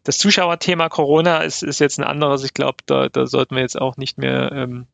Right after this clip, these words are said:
drüber sprechen. Das warten wir einfach mal ab und wir gucken, wie die Regeln sind. Ähm, ja, aber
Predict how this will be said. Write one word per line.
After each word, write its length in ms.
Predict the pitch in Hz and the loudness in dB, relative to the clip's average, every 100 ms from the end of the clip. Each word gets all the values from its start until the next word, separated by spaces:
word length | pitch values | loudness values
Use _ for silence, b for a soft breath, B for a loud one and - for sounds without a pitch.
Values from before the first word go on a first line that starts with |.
| _ | _
drüber 240 | - 131 - | -8 -6 -6
sprechen. 380 | - 147 143 135 | -4 -4 -2 -4
Das 160 | - | -2
warten 180 | 139 - | -2 -2
wir 60 | 135 | -4
einfach 260 | 131 131 | -4 -4
mal 140 | 131 139 | -2 -2
ab 180 | - | 0
und 140 | 156 135 | -2 -2
wir 100 | 131 | -4
gucken, 300 | - 147 131 | -6 -6 -4
wie 80 | 127 | -2
die 80 | |
Regeln 400 | 127 131 131 127 | 0 0 0 -2
sind. 240 | 127 139 - B B B B B - | 0 0 -4 B B B B B -6
Ähm, 500 | 131 127 123 120 117 - | -4 -4 -4 -6 -10 -8
ja, 180 | 120 - _ | -6 -6 _
aber 440 | 190 131 123 123 | -8 -4 0 0